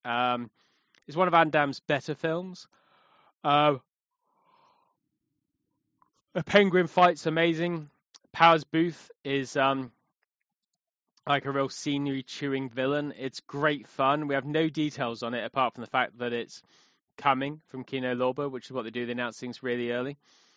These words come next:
But it made me think about Peter Hyams, because, my God, Peter Hyams is a good and varied <laughs> director. Um, so this was gonna be the main thrust of it. I was gonna go through some of his films that I really like and some of the films I haven't seen, which maybe I should do. If people wanna,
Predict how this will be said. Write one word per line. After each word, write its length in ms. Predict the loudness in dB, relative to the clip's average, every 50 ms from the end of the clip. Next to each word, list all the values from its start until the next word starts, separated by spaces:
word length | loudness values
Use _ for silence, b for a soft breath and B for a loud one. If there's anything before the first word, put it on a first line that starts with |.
| b b b b b
But 60 | 0
it 60 | 2
made 160 | 4 2 2
me 80 | 2 -2
think 320 | -4 0 0 0 0 0 0
about 260 | 2 4 4 4 4
Peter 200 | 0 -4 -4 0
Hyams, 420 | 0 0 0 0 -4 -8 -12 -16 -10
because, 420 | -10 -6 -2 0 -2 -2 -2 -6 _ _ _ _ _ _ _ _ _ _ _ _ _ _ _ _ _ 4
my 200 | 8 8 8 8
God, 340 | 6 6 6 6 6 4 2
Peter 220 | 0 0 2 2
Hyams 320 | 2 2 2 2 -2 -8
is 100 | -10 -8
a 60 | -6 -4
good 180 | -4 -4 -6
and 100 | -6 -4
varied 300 | 0 0 2 2 0 0
<laughs> 0 |
director. 680 | -2 -2 -2 -2 -4 -6 -6 -4 -4 -4 -4 -6 -12 _ _ 4
Um, 420 | 8 10 10 10 10 6 2 -6 -10 _ _ _ _ _ _ _ _ _ _ _ _ _ _ _ _ _ _ _ _ _ _ _ _ _ _ _ _ _ _ -20 -6
so 120 | 2 6
this 160 | 6 6 6 4
was 40 |
gonna 200 | 2 4 4 6
be 100 | 6 6
the 80 | 4 4
main 220 | 4 2 2 0
thrust 340 | -2 -2 0 0 0 0 -2
of 80 | -2 0
it. 80 | 0
I 140 | 2 2 2
was 80 | 2 2
gonna 160 | 2 0 2
go 180 | 2 2 2 2
through 220 | 0 -4 -6 -4
some 240 | -2 -2 -2 0 0
of 100 | -4 -4
his 160 | -6 -6 -2
films 260 | 0 0 0 0 0
that 100 | -2 -2
I 20 | -2
really 340 | 0 -2 -2 -2 -2 -2
like 380 | -2 -2 -2 -2 -2 -4 -8 -12
and 220 | -12 -10 -10 -8 -4
some 120 | -4 -4
of 80 | -4 -4
the 60 | -6
films 140 | -6 -6 -4
I 100 | -2 -2
haven't 160 | -2 -2 -4
seen, 160 | -6 -8 -8
which 140 | -8 -8 -8
maybe 220 | -8 -8 -6 -6
I 60 | -8 -8
should 300 | -6 -6 -6 -6 -6 -8
do. 200 | -8 -8 -8 -8
If 100 | -8 -8
people 180 | -10 -6 -6
wanna, 240 | -6 -4 -4 -6 -8